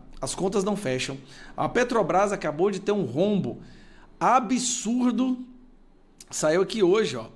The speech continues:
A Petrobras acabou de ter um dos piores rombos da história da, da empresa. Ah, <coughs>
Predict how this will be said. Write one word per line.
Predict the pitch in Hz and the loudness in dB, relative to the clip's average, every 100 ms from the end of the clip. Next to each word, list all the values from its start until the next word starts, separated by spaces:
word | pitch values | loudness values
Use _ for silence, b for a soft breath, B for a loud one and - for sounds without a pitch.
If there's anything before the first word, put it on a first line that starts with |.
| B B B | B B B
A | 120 | -8
Petrobras | - 214 - 175 202 | -4 0 0 2 2
acabou | 196 175 160 202 | 2 -2 0 0
de | 185 | 0
ter | |
um | 208 | -2
dos | 202 | -2
piores | - 180 214 226 | 0 2 2 0
rombos | - 147 226 214 151 | -2 2 4 4 2
da | 110 | 2
história | - - - 196 240 269 190 123 - - | 0 0 0 4 4 4 0 -4 -16 -18
da, | 139 139 131 | -6 -4 -4
da | 135 | -4
empresa. | 131 123 123 170 190 208 - - b b b b b b - - - - - - - - | -8 -6 -4 -4 -4 -8 -12 -20 b b b b b b -20 -18 -18 -20 -20 -20 -18 -6
Ah, | 120 123 - - - - - - - - - | -2 -2 -4 -14 -20 -20 -20 -20 -20 -4 2
<coughs> | 233 196 - | 2 0 -8